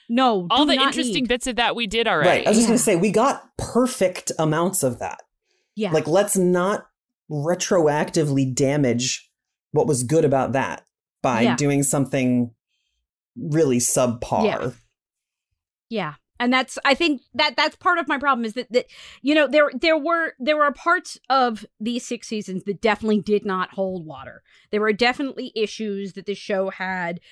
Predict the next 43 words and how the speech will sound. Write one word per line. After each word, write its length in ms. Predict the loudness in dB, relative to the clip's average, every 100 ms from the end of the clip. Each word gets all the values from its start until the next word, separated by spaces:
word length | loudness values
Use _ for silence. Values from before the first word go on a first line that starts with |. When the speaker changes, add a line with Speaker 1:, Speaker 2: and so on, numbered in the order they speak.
| _
Speaker 1:
from 420 | -4 -2 -2 -6 -8 -6
between, 440 | -4 -4 -4 -4 -4
in, 240 | -2 -2 -2
in, 400 | -6 -4 -2 -4 -6
in 240 | -4 -4 -2
especially 540 | -6 -2 -2 -2 -6
season 380 | -6 -8 -8 -10
five, 320 | -8 -8 -8
I 80 | -10
think 240 | -6 0 4
Speaker 3:
Mm-hmm. 120 | 4
Speaker 1:
is 40 |
probably 300 | 4 2 0
the 140 | 0 0
weakest 560 | -2 -6 -4 -6 -6
of 100 | -6
all. 360 | -6 -6 -10 -16 _ _ -20 -20 _ _ _
But 260 | 4 4 4 _ 0
they 140 | 0
did 260 | 4 2 2
the 80 | -4
thing 500 | 0 0 0 -4 -16 _ _
and 100 | 2
they 60 | 2
pulled 320 | 4 2 2
it, 160 | 0 4
mostly 640 | 6 6 6 2 0 0
pulled 340 | 0 2 4
it 80 | 2
off. 520 | 2 0 -6 _ _ _ -8
Speaker 3:
Right. 300 | -6 -6 -2
Speaker 1:
And 200 | 2 4
I, 100 | 4 2 0
the 220 | 4 4
idea 400 | 6 4 4 2
of 140 | 2
a 80 | 0
prequel 520 | 0 -2 0 0 0
bothers 460 | 2 4 4 0 0
me 140 | -2
so 340 | -2 -2 0 2
much 300 | 0 -2 -6
because 500 | -6 0 0 0